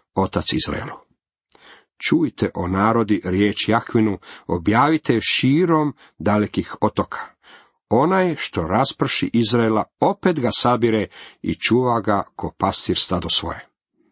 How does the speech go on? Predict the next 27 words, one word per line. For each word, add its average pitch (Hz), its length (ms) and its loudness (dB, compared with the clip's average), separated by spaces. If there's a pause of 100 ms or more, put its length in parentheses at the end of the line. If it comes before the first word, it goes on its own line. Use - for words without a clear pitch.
(840)
Zahvaljujem 117 600 2
Bogu 98 300 0
za 90 140 -2
priliku 107 520 0
da 92 140 0
mogu 110 300 2
preko - 340 -2
radija 104 340 2
ljudima 110 440 2
govoriti 95 680 0 (360)
da 92 80 -2
je 90 160 0 (120)
On 135 440 2
raspršio 90 800 -4
Izrael. - 340 -4 (760)
To - 100 0
je 151 100 2
bio 120 200 2
sud 123 420 2
nad 110 200 0
njima, 123 240 0 (460)
ali 110 300 2
On 135 240 2
ih 110 160 -2
voli 107 400 2
vječnom 131 420 0
ljubavlju 120 540 0